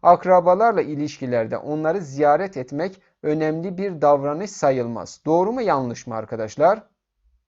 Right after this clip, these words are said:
Tabii ki de yanlış arkadaşlar. Peygamber Efendimiz her zaman akrabalarımızı ziyaret etmeyi bizlere tavsiye etmiştir.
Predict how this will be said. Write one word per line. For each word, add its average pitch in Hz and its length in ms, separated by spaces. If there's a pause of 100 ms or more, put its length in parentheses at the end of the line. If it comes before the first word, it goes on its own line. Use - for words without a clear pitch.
(520)
Tabii 170 320
ki 139 140
de 190 260 (240)
yanlış 151 520
arkadaşlar. 135 640 (240)
Peygamber 156 460
Efendimiz 147 480
her 175 220
zaman 143 260
akrabalarımızı 131 960
ziyaret 135 460
etmeyi 139 320
bizlere 131 320
tavsiye 120 380
etmiştir. 196 460